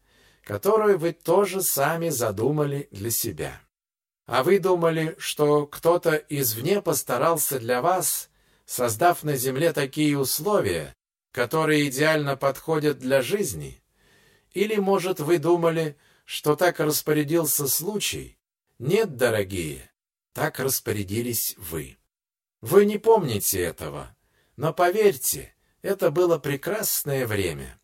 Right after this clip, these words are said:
Это было время грандиозного творческого процесса.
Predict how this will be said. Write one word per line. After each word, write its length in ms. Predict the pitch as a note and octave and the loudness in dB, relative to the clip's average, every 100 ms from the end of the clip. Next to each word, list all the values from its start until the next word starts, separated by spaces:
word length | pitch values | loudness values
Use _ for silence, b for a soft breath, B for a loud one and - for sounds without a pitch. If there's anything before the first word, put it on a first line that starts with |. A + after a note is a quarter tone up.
| _ _ _ _ _ _ | _ _ _ _ _ _
Это 300 | - A2+ C3+ | -6 -2 0
было 260 | B2 C3+ B2+ | 2 4 2
время 400 | A2 D3 D3+ C#3+ | 2 2 2 0
грандиозного 880 | B2+ C3 B2 A2+ C#3 D#3 C#3 C3+ B2+ | 0 0 0 0 2 2 -2 -2 -2
творческого 840 | - A#2+ D3+ C#3 C#3 - - B3 | -2 -2 -2 -2 -4 -2 -2 -2
процесса. 760 | A#2+ A#2+ A2 - D#3+ C3+ - | -2 -4 -2 0 0 2 0